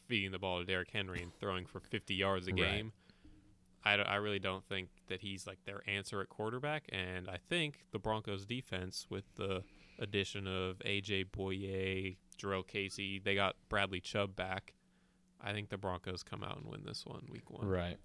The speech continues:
Speaker 2: And that's actually one of the
Speaker 1: Finish
Speaker 2: score
Speaker 1: off.
Speaker 2: predictions that we gotta make, so I already got my score for
Speaker 1: Ooh.
Speaker 2: that.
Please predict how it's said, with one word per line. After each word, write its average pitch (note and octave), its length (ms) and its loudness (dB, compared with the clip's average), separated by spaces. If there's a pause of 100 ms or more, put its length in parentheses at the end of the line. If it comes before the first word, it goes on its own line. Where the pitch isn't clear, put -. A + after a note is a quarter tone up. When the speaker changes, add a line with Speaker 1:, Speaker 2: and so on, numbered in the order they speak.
(100)
Speaker 2:
And G2 140 2
that's G#2+ 160 4
actually C3 300 6
one A2+ 100 10
of G#2+ 60 8
the G2+ 100 8
Speaker 1:
Finish G2+ 180 4
Speaker 2:
score G#2+ 220 10
Speaker 1:
off. G2+ 80 4
Speaker 2:
predictions G2 540 4
that F#2 180 6
we F#2 80 6
gotta F#2 200 10
make, F2 280 2
so F#2+ 220 4
I G2 100 6
already G2+ 160 10
got F2+ 160 10
my E2+ 160 6
score A2 320 2
for F2+ 140 0
Speaker 1:
Ooh. - 20 2
Speaker 2:
that. C#2+ 160 0